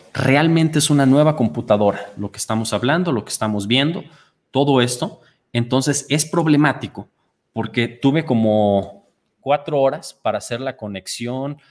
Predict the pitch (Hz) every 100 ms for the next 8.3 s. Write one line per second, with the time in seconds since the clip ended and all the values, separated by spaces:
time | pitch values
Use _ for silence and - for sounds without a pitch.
0 | _ _ 104 104 101 101 95 - - 104
1 | 92 101 95 92 - 131 139 - _ 165
2 | 220 311 - 113 - 127 127 - 127 110
3 | 98 - 110 104 95 95 - 104 95 -
4 | 147 127 - - 131 117 156 - - -
5 | _ 117 117 120 120 - 139 165 190 151
6 | 113 117 120 123 120 175 - _ _ _
7 | - 123 139 151 123 110 107 110 107 110
8 | 104 151 147